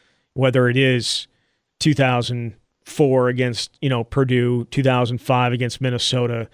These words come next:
just some of the improbable wins that you had that I can go back and think of. You know, it, for the most part, it has evened out, though of late, it has been a continuous real kick in the, <clears throat>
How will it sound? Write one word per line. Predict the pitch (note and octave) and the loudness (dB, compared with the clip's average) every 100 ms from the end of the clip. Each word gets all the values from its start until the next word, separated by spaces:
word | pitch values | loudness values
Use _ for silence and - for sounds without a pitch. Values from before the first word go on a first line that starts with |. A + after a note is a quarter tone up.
| _ _ | _ _
just | E3+ - | -2 0
some | F#3 | 2
of | E3 | 0
the | D#3 | 0
improbable | D3+ D3+ C#3+ C3+ C3 | 0 0 2 2 2
wins | C3 C3 A#2 | 2 0 0
that | B2 A2+ - | -2 -4 -6
you | C3 | -4
had | A#2 C3 | -2 -2
that | C3+ | 0
I | B2+ | 0
can | B2+ A#2+ | -2 -2
go | C3 | 0
back | B2+ A#2+ | 0 0
and | A2 | -2
think | - C3+ B2 | -2 0 0
of. | A2 - - - | -2 -4 -10 -6
You | D3+ | -4
know, | - _ _ _ _ _ _ _ _ | -6 _ _ _ _ _ _ _ _
it, | - - _ - | -20 -20 _ -20
for | - - | -8 -2
the | F#3 | 2
most | F3 - | 2 2
part, | D3+ C#3 | 2 2
it | C3 | 2
has | C3+ D3 | 0 0
evened | D3+ B2+ | -2 0
out, | C3+ D3 | 0 0
though | - C3+ B2 - _ _ _ | 0 2 2 -2 _ _ _
of | C3+ B2 | 0 0
late, | A#2+ D#3 B2+ - - _ _ _ _ _ - | 0 0 0 -4 -16 _ _ _ _ _ -2
it | B2 A#2+ | 0 2
has | B2 | 0
been | - C3 B2 A#2 - | -2 -2 -2 -6 -8
a | B2+ | -8
continuous | - A#2+ C#3 B2+ A#2+ A2 | -6 -2 -2 0 -2 -2
real | C3+ B2 A2+ - - | 0 0 0 -10 -4
kick | D3 C3+ | -2 0
in | B2 | -2
the, | A#2+ A2+ A2+ E3 | -4 -6 -8 -10
<clears throat> | - F3+ D3+ | -4 -4 -4